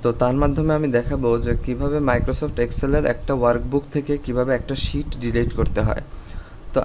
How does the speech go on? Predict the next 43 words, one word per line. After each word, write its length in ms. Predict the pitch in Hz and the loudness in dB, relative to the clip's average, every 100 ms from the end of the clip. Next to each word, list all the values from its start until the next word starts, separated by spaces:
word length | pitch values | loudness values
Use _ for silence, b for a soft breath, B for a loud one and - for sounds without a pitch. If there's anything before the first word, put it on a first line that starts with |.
| - | 2
আমি 240 | 123 143 | 2 2
যখন, 380 | 170 170 175 170 | 2 0 0 0
আহ, 320 | - 117 117 | 0 0 2
কোনো 160 | 135 147 | -2 -2
কাজ 280 | 139 143 143 | -2 -2 -2
করি, 360 | - 113 117 139 | -4 0 0 -2
কোনো 160 | - 127 | -4 -2
কাজ 220 | 135 135 | 0 -2
করার 260 | - 131 135 - | 0 2 2 0
পর 180 | 143 | 0
যখন 340 | 135 117 135 127 | 2 2 2 0
দেখা 220 | 120 123 | 4 4
যায় 160 | 127 123 | 4 4
যে 120 | 123 | 4
আবার 260 | 113 123 | 4 2
আগের 300 | - 123 131 | 2 2 4
অবস্থানে 400 | 123 117 - 127 | 2 2 -2 0
আমি 120 | 123 120 | 2 2
নিয়ে 160 | 123 | 2
আসতে 240 | 117 - - | 0 -2 -2
চাই, 160 | - 123 B B B B - | -2 -2 B B B B -2
যেমন 300 | 123 139 143 | 2 4 4
আমি 280 | 127 131 127 | 4 2 0
এখানে 340 | 117 143 143 | 0 -2 0
যেমন 340 | 143 147 143 139 B B B - | 2 2 2 0 B B B -2
এই 240 | 113 113 113 | 2 4 4
total, 400 | 135 135 139 107 - - - - - - - - | 2 4 4 4 2 0 -2 -14 -16 -18 -18 -6
এই 280 | - 123 120 | 0 4 4
রোটা 320 | 120 131 143 | 6 6 6
যেটা, 280 | 131 120 123 | 4 2 0
সেটা 280 | 156 123 127 | 0 2 2
আমি 140 | 127 | 2
যদি 220 | 131 131 131 | 0 0 0
select 340 | 139 135 131 | 0 0 -2
করে 240 | - 143 | 0 2
যদি, 380 | 147 127 135 143 B B B - | 2 2 2 2 B B B -4
আহ, 140 | 113 113 | 2 2
control 420 | 127 127 127 147 | 2 0 0 0
plus 240 | 135 131 | 2 2
দিই, 120 | 147 | 0
তাহলে 260 | 160 131 135 | 0 2 0
সেটা 200 | 139 139 - | 0 -4 -2
পরের 320 | 139 135 143 | 0 2 0